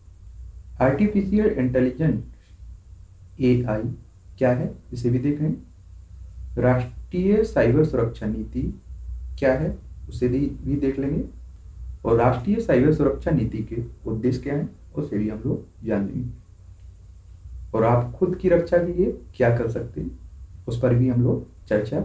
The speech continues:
कर लेंगे। Deep nude।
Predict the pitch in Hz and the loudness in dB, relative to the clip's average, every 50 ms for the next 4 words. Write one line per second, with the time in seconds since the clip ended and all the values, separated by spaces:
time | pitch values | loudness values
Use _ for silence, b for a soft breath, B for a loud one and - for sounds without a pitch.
0 | - - - - 107 104 101 101 98 - - - - - - - - - - - | -6 -8 -6 -4 -4 -2 -2 -4 -6 -8 -10 -10 -12 -14 -18 -20 -20 -20 -20 -20
1 | - - - - - - - - - - - - - - - - - - - - | -20 -18 -16 -16 -14 -14 -16 -16 -16 -18 -18 -18 -20 -20 -20 -20 -18 -18 -18 -20
2 | - - - - - - - - - - 120 117 - 127 143 160 170 165 - - | -20 -20 -20 -20 -20 -20 -20 -12 -6 -4 -2 0 4 6 6 6 6 4 0 -8
3 | - - - - - - 127 120 117 113 107 101 | -18 -20 -20 -16 -6 0 2 4 6 6 4 2